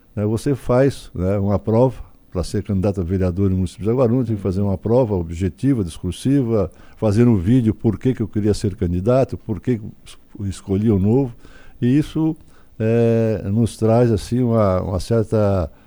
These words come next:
é, confiança no partido, que até então, se prove o contrário, os, todos os mandatários que tem no Novo no Brasil inteiro, é, você não encontra nenhum que venha a des-,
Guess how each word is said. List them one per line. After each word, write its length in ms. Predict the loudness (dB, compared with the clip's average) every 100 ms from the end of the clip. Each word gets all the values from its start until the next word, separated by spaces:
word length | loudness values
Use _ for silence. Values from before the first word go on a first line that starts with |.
| -20 _ _ -6
é, 120 | -6
confiança 880 | -2 4 4 4 6 8 8 6 2
no 140 | 0
partido, 720 | 2 2 2 0 0 0 -4 -12 _ _ -14
que 160 | -6 -4 -4 -4
até 420 | -2 -2 0 0
então, 480 | 0 2 4 4 0 -10 -14
se 160 | -6 -6
prove 300 | 0 0 0
o 80 |
contrário, 580 | 0 0 2 4 4 2 -4 -20 -16
os, 140 | -14 -14 0
todos 260 | 4 4 2
os 60 |
mandatários 800 | 0 2 2 0 2 4 4 0
que 220 | -2 -4
tem 200 | -2 0
no 140 | 2 2
Novo 280 | 2 2
no 100 | 0
Brasil 320 | -2 -2 -2 -4
inteiro, 420 | -2 -2 -2 -4 -10 -18 -10
é, 200 | -4 -2
você 300 | 0 -2 -4
não 120 | -2 -2
encontra 360 | 0 -2 0
nenhum 320 | 0 0 0
que 200 | -2 -4 -2
venha 320 | -2 0 -2
a 20 |
des-, 220 | -4 -8